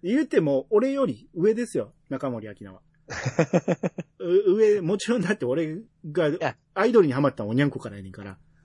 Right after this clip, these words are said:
Speaker 2: あ、でも、大体アイドルって、あの時代って、ちょっと上の憧れのお姉さんって感じ、イメージじゃないですか。
Speaker 1: そうそうそう。
Speaker 2: うん。それが、
Speaker 1: うん。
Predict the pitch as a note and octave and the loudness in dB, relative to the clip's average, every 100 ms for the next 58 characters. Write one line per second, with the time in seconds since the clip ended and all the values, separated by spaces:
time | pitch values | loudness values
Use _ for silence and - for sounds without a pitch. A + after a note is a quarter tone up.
0 | _ _ _ _ - - G3 D3 E3+ A#3 | _ _ _ _ -12 -12 -16 -4 2 2
1 | D3 - - F3 C4 F#4+ D4+ - - F#3 | 2 -2 -16 2 4 4 0 -4 2 4
2 | E3+ C3 C#3 - - C#3 C#3+ E3+ E3 G3 | 4 2 -2 -4 -12 -4 -2 -2 0 2
3 | D3+ D#3+ - - D#4+ D#3+ D#3+ E3+ C3+ C3+ | 2 -2 -8 -4 -2 2 4 4 2 2
4 | C#3+ C3+ C3+ C3+ C#3 D3 E3 - - F2+ | 0 2 0 -2 -2 -2 -2 -4 -12 -16
5 | F2 G2+ - B2 F#2+ E2 D2 - A2+ - | -18 -20 -12 -6 -6 -8 -16 -8 -8 -8
6 | _ _ _ _ _ _ _ _ _ _ | _ _ _ _ _ _ _ _ _ _
7 | _ _ _ - C#3 - G2+ - G2 _ | _ _ _ -4 -2 -2 -10 -14 -16 _
8 | - A2+ G2 - G3+ A#3+ C#4 | -12 -10 -10 -2 4 6 6